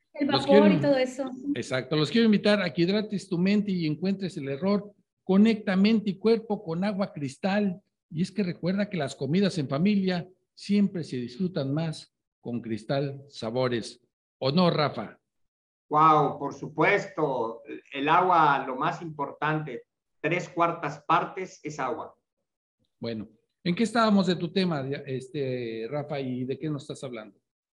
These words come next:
Speaker 3: Hablábamos de los beneficios del baile.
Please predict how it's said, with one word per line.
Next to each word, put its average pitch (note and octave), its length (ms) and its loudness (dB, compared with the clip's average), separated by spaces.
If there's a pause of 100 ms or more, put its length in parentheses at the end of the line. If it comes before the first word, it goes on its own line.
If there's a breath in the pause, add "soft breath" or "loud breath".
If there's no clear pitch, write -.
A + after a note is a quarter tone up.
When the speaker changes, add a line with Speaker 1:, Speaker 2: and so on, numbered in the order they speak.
Speaker 3:
Hablábamos A#3+ 600 4
de F3+ 120 0
los D3+ 200 2
beneficios E3 720 -2
del C#3+ 260 2
baile. D3 720 2